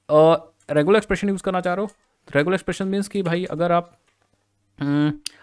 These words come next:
एक जीएसपी का ईएल भी होता है, एक्सप्रेशन लैंग्वेज, उसको यूज़ करना चाह रहे हो तो डायरेक्टली भी आप नेम को एक्सेस कर सकते हो। दिखाता हूँ,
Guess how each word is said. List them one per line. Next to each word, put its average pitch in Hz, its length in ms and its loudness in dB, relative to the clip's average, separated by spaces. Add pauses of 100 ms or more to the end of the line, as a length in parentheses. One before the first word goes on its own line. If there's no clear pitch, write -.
(540)
एक - 200 -2
जीएसपी 165 340 -2
का 196 260 0
ईएल 170 220 6
भी 170 80 2
होता 127 200 0
है, - 180 -12
एक्सप्रेशन 160 320 0
लैंग्वेज, 120 280 0
उसको 135 180 2
यूज़ 175 100 0
करना 185 140 2
चाह 185 100 2
रहे 190 60 -2
हो - 20 -6
तो 190 60 -2
डायरेक्टली 156 340 4
भी 185 120 0
आप 170 160 -2 (540)
नेम 147 320 -2
को 170 120 -4
एक्सेस 156 200 -8
कर 156 80 -6
सकते 143 200 -10
हो। 170 40 -8
दिखाता 139 300 -8
हूँ, 196 140 -10